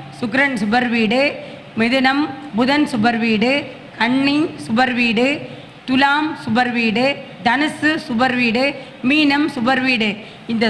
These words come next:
சுபர் வீடுகள்ல தான் இந்த நட்சத்திர பாதங்களை சூட்சமமா வச்சிருக்காங்க. இதைத்தான் நாம அம்சக்கட்டத்தை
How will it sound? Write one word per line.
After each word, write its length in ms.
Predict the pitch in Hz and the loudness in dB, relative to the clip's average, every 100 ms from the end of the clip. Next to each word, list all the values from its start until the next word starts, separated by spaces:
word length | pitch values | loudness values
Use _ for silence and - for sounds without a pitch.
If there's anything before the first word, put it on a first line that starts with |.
| 220 | 0
சுபர் 320 | 226 294 302 233 | 0 2 2 2
வீடுகள்ல 640 | 269 277 254 240 226 214 | 0 2 2 2 0 2
தான் 220 | 214 254 254 | 2 0 0
இந்த 120 | 220 | 0
நட்சத்திர 400 | 214 214 254 254 240 | 0 0 0 0 2
பாதங்களை 440 | 220 214 214 202 240 277 | 2 2 0 0 0 -2
சூட்சமமா 540 | 277 277 233 233 240 247 | -2 0 2 2 2 2
வச்சிருக்காங்க. 600 | 240 226 - 214 202 208 214 190 - - - | 0 -2 0 0 0 0 0 -4 -12 -16 -6
இதைத்தான் 420 | 247 269 277 294 | -2 0 2 0
நாம 280 | 269 240 226 240 277 311 - - | 2 2 4 4 2 -2 -10 -4
அம்சக்கட்டத்தை 680 | 247 277 311 277 233 233 | 0 2 0 -2 -2 -2